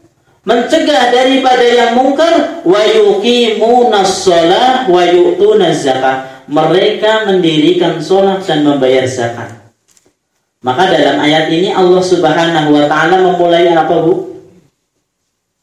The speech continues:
Memulai amar ma'ruf, nahi mungkar terlebih dahulu daripada apa? Sholat sama bayar zakat. Allah Subhanahu wa taala dahulukan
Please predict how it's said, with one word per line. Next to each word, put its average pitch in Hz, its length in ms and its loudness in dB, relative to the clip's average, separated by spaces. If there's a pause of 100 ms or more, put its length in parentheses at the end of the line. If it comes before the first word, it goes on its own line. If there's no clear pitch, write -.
(100)
Memulai 165 640 0
amar 160 400 -4
ma'ruf, 202 720 -2
nahi 165 400 -2
mungkar 160 480 -2
terlebih 147 480 -2
dahulu 143 560 0
daripada 147 580 0
apa? - 140 0 (1300)
Sholat 135 680 -6
sama 131 500 -8
bayar 123 600 -6 (480)
zakat. 113 580 -14 (1500)
Allah 294 320 0
Subhanahu 294 720 2
wa 277 160 2
taala 311 400 0
dahulukan 311 680 2